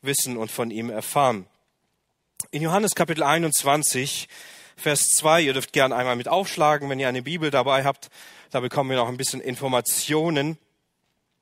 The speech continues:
über diesen Nathanael.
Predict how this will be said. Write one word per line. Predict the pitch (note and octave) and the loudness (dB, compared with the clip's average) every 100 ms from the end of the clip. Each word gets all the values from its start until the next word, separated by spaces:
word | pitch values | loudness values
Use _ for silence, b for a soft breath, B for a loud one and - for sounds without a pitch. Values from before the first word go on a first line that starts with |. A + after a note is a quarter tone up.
| _ - - | _ -16 -8
über | D3 C#3+ | -4 -2
diesen | B2+ B2 B2 A#2 - b b b b b b b | -2 -4 -4 -6 -10 b b b b b b b
Nathanael. | B2 A#2+ C#3 D3+ D3+ G#2+ A2 B2+ | -4 0 4 4 4 2 0 -2